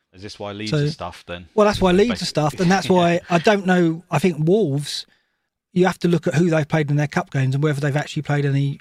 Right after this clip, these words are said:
Speaker 2: under twenty-threes. If they have, then it's obviously, it's harder for them to get a game cancelled.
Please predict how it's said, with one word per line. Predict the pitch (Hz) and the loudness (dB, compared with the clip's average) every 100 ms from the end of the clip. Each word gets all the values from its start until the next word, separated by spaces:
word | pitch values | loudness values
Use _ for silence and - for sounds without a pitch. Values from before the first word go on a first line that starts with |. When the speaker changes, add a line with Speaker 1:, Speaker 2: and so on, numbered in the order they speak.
| _ 143 | _ -4
Speaker 2:
under | 135 139 | -2 -2
twenty-threes. | 143 139 - 160 123 127 | -4 -4 -2 -4 -2 -8
If | 160 | -4
they | 160 | -4
have, | 139 170 120 117 | -2 -4 -4 -6
then | 139 135 | -4 -4
it's | 135 147 | -4 -6
obviously, | 127 127 135 127 - _ _ _ _ _ _ | -6 -4 -4 -4 -8 _ _ _ _ _ _
it's | 151 - | -8 -2
harder | 165 151 139 | 0 0 0
for | 147 | -2
them | 135 131 | -2 -2
to | 127 | -4
get | 135 | -6
a | 131 | -4
game | 143 143 | -2 -2
cancelled. | 143 117 120 135 131 | -4 -8 -10 -14 -16